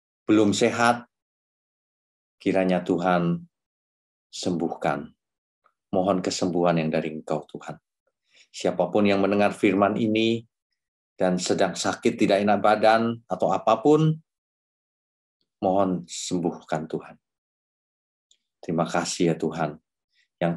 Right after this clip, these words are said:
terutama adalah ajari kami terus, agar kami mengerti kebenaran. Semakin hari semakin utuh, semakin lengkap, sehingga kami berubah.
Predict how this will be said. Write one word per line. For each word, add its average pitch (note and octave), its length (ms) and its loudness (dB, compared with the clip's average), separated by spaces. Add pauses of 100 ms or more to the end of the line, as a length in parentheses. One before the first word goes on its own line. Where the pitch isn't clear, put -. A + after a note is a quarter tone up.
terutama F2 560 2
adalah E2 320 0
ajari E2+ 320 -2
kami E2 320 -2
terus, - 560 -2 (560)
agar F2+ 320 -4
kami F2+ 320 0
mengerti F2 400 -4
kebenaran. D2+ 560 -2 (840)
Semakin F2 560 -2
hari C3 240 4
semakin B2 480 0
utuh, F3 420 4 (720)
semakin A2+ 560 0
lengkap, G2 480 0 (1400)
sehingga F2 400 -4
kami E2+ 320 -2
berubah. D#2+ 400 -4